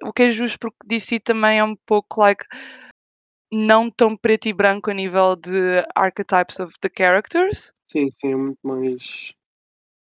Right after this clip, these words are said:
Speaker 1: Ahm, mas até agora, tipo,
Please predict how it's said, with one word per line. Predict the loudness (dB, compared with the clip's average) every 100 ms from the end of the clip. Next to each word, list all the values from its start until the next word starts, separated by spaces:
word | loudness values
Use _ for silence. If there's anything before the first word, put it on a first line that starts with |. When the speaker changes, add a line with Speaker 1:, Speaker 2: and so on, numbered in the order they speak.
| _ _ _ _ _ _ _ 4
Speaker 1:
Ahm, | 6 6 4 2 0 -4 -8 -12 _ _ _ -10
mas | -2 0 2 2 0 -4 -12 -16 -20 -20 _ _ _ _ _ _ _ _ _ _ _ _ -2
até | 2 2
agora, | 4 4 2
tipo, | 0